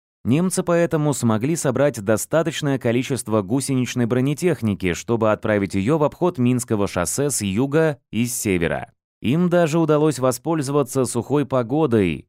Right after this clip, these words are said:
и протолкнуть по просёлочным дорогам в этих крайне глухих местах часть своей колёсной техники. Это был огромный риск. Если бы пошёл дождь, то немецкие грузовики на просёлочной дороге просто утонули бы.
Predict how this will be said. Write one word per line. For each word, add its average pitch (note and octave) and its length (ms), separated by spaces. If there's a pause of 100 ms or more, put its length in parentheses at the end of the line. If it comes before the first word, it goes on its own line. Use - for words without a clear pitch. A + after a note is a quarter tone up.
и C3+ 220
протолкнуть C3 760
по B2+ 100
просёлочным B2 720
дорогам B2+ 500
в A#2 60
этих A#2 300
крайне C3+ 380
глухих A#2+ 480
местах A#2+ 600 (280)
часть C3+ 420
своей G#2+ 420
колёсной G#2 600
техники. F2 720 (580)
Это D#3 380
был F3 220
огромный B2 500
риск. G#2 500 (160)
Если B2 480
бы B2 140
пошёл A#2 440
дождь, C3 500 (120)
то A#2+ 140
немецкие B2 560
грузовики A#2 600
на C3+ 120
просёлочной A#2+ 680
дороге C#3 500
просто A2+ 480
утонули G#2 560
бы. E2 300